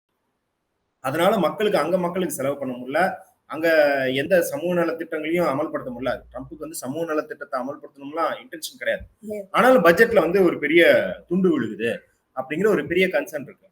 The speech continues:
Speaker 1: அதனால ஏதேனும் ஒரு இடைக்கால தீர்வுக்கு வரலாம் ஒழிய, இது நிரந்தரமாக போர் நின்று விடும் அப்படின்லாம் நம்ம நினைக்க முடியாது. ஏன்னா,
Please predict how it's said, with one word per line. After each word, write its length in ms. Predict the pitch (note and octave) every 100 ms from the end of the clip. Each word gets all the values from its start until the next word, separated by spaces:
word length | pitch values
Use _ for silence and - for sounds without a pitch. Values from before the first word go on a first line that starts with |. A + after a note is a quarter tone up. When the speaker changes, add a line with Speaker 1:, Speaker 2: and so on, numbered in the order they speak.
| -
Speaker 1:
அதனால 500 | C3 E3+ F3+ G#3+ A3
ஏதேனும் 640 | E3 E3+ F#3 F3+ G#3 A#3+ - - _ _
ஒரு 340 | D3 D3+ C#3
இடைக்கால 460 | C#3 G#3+ A3+ A#3+ A3+
தீர்வுக்கு 420 | - F#3 E3+ C#3+
வரலாம் 360 | B2+ B2 A2 F#2+
ஒழிய, 360 | F#2+ C3 D3+ A#2
இது 180 | A2+
நிரந்தரமாக 760 | G#2 G#2 D#3 G3 F3 D#3+ G3 F#3+
போர் 200 | F3+ A3
நின்று 280 | E3 F3 F3+
விடும் 320 | D3 C3 G#2+ -
அப்படின்லாம் 360 | - B2 D3
நம்ம 200 | D3 A#2
நினைக்க 260 | G#2+ C3 -
முடியாது. 440 | G#2 F#2+ D3+ G3
ஏன்னா, 260 | A#2 D3+ F#3+